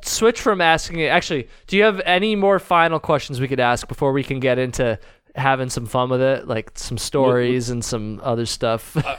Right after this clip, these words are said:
Speaker 2: I was gonna say, like, <laughs> I don't know if these are good or not. So I have a couple of ones that could be interesting. How do I protect myself against bears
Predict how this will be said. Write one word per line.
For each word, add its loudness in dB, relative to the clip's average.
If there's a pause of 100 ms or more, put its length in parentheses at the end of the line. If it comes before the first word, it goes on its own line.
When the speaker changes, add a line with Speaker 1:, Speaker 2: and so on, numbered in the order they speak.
Speaker 2:
I 2
was 0
gonna -2
say, 2
like, 0 (220)
<laughs> -20
I -8
don't 0
know -4
if -14
these -2
are -4
good -2
or -2
not. -4
So -2
I -8
have -6
a -12
couple 0
of -2
ones -2
that -8
could -6
be -4
interesting. -8
How -4
do 2
I 2
protect -4
myself -2
against -6
bears -2